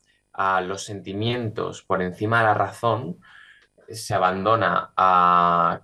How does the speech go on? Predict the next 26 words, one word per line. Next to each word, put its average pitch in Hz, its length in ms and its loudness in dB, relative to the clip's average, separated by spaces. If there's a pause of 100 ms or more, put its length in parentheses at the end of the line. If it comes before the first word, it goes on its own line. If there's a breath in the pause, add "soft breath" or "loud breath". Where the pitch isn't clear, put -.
lo 104 160 -2
que 104 100 -8
me 95 80 -2
apetece 95 400 -2
a 110 80 -4
mí 117 220 -4
por 92 180 -4
encima 92 560 -4
de 95 180 -4
lo 98 120 -2
que 113 100 -6
soy, 117 280 -4 (440 soft breath)
en - 80 -10
ese 98 120 -6
momento 110 280 -2
empieza 110 320 -2
una 110 200 -2
polarización 107 640 -4
muy 104 200 -4
grande 107 480 -6 (420)
entre 95 480 -6
aquellos 104 540 -2
que, 104 600 -4
que 101 440 -6
creen 110 400 -8 (440)
que 95 360 -8